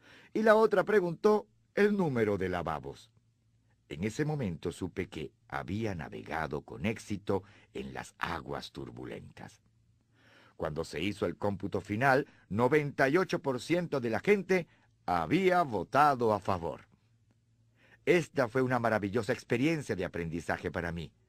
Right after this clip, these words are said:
Sobre todo descubrí que el secreto de la ley de navegación es la preparación. Cuando usted se prepara bien,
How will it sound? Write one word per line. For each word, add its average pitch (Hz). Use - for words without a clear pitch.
Sobre 196
todo 214
descubrí 190
que 165
el 131
secreto 202
de 113
la 85
ley 156
de 104
navegación 131
es 139
la 117
preparación. 101
Cuando 76
usted 139
se -
prepara 82
bien, 95